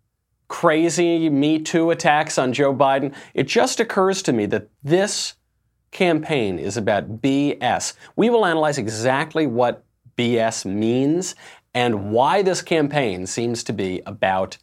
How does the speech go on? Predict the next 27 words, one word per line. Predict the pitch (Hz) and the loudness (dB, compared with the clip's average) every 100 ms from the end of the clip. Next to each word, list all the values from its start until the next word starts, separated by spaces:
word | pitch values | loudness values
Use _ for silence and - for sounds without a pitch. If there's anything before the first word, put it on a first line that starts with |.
| _ _ _ - | _ _ _ -6
nothing, | 104 120 143 - - - | 0 2 0 -2 -8 -2
or | 180 180 | 2 4
actually | 135 117 - 117 | 2 0 0 -2
specifically | 110 - 117 120 98 104 | -2 -4 -4 -4 -4 -6
about | 98 98 98 | -4 -4 -4
B | 110 | -4
S. | 95 - | -4 -2
But | 190 | -2
first, | - 285 233 110 - - - _ _ _ _ _ _ - _ _ _ | 4 4 4 -2 -8 -12 -20 _ _ _ _ _ _ -20 _ _ _
there's | - 220 | 0 4
a | |
lot | 185 175 | 6 4
of | 135 | 2
things | 127 104 | 0 -2
in | 101 | -2
life | 98 95 104 | 0 0 -2
that | - | -2
aren't | 113 107 95 | 0 0 -2
right. | 90 104 117 165 - _ _ | 0 0 0 -4 -12 _ _
Carpet | - - 196 190 202 196 | -2 4 4 6 2 4
in | 175 156 | 2 2
showers, | 151 - 160 147 160 185 214 240 - - - - - | 0 0 2 2 2 2 0 -2 -6 -12 -20 -10 0
eating | 214 233 220 170 | 2 4 2 0
dip | 131 196 - | 2 2 2
with | 214 196 196 | 2 2 4
your | 175 | 0
fingers, | 151 - 160 214 233 254 269 254 | 0 2 4 4 4 2 0 -2